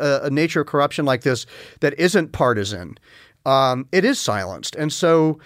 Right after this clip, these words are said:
a great story gets published, it gets squashed. You know, the, there are, someone will write massive articles about it, it evaporates. Uh, so I think that moving forward, journalism does need to be global. It does need to be communal. It does need to be coordinated. It shouldn't be so siloed.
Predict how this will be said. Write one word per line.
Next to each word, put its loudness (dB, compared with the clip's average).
a -4
great 2
story 0
gets -4
published, 0
it -6
gets -2
squashed. -2
You -6
know, -2
the, 2
there 0
are, 0
someone 0
will -2
write 0
massive 0
articles 0
about 2
it, -2
it 0
evaporates. -2
Uh, 2
so 2
I 2
think -2
that 0
moving 2
forward, 2
journalism 0
does 4
need -2
to -6
be -6
global. -8
It -2
does 4
need 2
to 0
be -2
communal. -6
It -10
does 2
need 0
to -2
be -4
coordinated. -6
It -8
shouldn't 0
be -2
so -2
siloed. -6